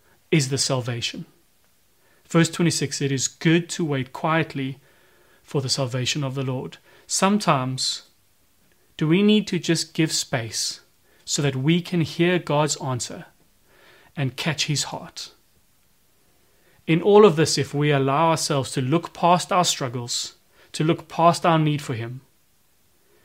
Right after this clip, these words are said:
we will be able to see him more clearly. It's about putting God in front of our problem and not our problem in front of God.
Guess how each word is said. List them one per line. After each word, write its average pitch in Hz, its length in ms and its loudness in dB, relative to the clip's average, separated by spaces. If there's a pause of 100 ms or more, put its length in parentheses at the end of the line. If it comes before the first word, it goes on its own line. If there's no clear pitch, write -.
(160)
we 151 100 2
will 143 60 4
be 151 260 2
able 160 300 4
to 147 120 -8
see 214 380 2
him 117 400 -6 (140)
more 135 200 -2
clearly. 110 500 -8 (560)
It's - 180 -2
about 139 320 0
putting 160 420 2
God 151 380 4
in 135 120 0
front 185 440 0
of 151 120 -4
our 139 120 0
problem 113 500 -8 (500)
and 135 120 -4
not 143 120 -2
our 143 140 0
problem 139 480 -4
in 113 80 -8
front 120 220 -10
of 110 100 -14
God. - 300 -16